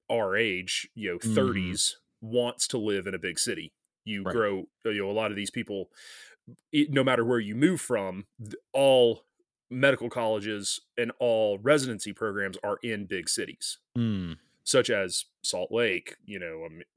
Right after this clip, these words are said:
Speaker 1: there's a ton in the Northeast. Uh, you know, you have to
Speaker 2: Yep.
Speaker 1: have a big population center to be able to see enough problems and things at, while you're training. So
Speaker 2: Right.
Speaker 1: then every single person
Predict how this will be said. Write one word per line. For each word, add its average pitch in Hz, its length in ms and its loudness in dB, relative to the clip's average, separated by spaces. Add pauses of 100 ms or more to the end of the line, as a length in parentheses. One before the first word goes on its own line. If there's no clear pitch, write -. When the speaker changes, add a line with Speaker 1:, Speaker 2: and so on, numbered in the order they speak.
(160)
Speaker 1:
there's 110 240 -6
a 101 80 -14
ton 139 340 -2
in 104 60 -6
the 98 60 -8
Northeast. 98 760 -6 (100)
Uh, 101 120 -4
you 113 140 -6
know, 104 140 -2
you 110 200 -4
have 120 260 2
to - 80 -2
Speaker 2:
Yep. 110 80 2
Speaker 1:
have 113 160 0
a 101 80 -2
big 117 280 -4
population 113 600 -2
center 98 280 -6
to 117 120 -8
be 107 120 -4
able 104 200 -4
to 98 60 -10
see 104 640 -4 (120)
enough 110 800 -4 (1080)
problems 113 600 2
and 90 240 -14 (600)
things 113 720 0 (300)
at, 123 180 -2
while 107 220 2
you're 95 100 -8
training. 117 400 -2 (460)
So 101 120 4
Speaker 2:
Right. 131 60 4
Speaker 1:
then 131 240 2
every 135 240 4
single 123 240 0
person 110 560 -2